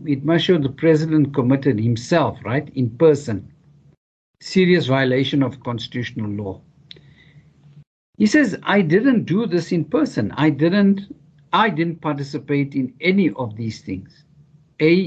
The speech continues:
in receiving the monies, B, in storing the monies,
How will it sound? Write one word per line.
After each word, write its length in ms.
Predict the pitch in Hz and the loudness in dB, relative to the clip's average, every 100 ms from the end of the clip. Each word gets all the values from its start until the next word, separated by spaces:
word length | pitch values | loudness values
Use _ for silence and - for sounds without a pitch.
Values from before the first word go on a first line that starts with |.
| 131 | 0
in 100 | 127 | -2
receiving 540 | 117 117 151 151 156 143 | -2 -6 0 2 2 2
the 80 | |
monies, 500 | 123 117 143 220 - - _ _ _ _ _ _ - - 107 | 0 0 0 -2 -6 -20 _ _ _ _ _ _ -16 -8 -2
B, 360 | 123 160 180 139 | 2 4 4 2
in 100 | 113 | 0
storing 520 | - 156 151 160 165 | -2 4 4 4 0
the 100 | 151 | 0
monies, 580 | 139 143 180 214 - | 2 0 -2 -6 -10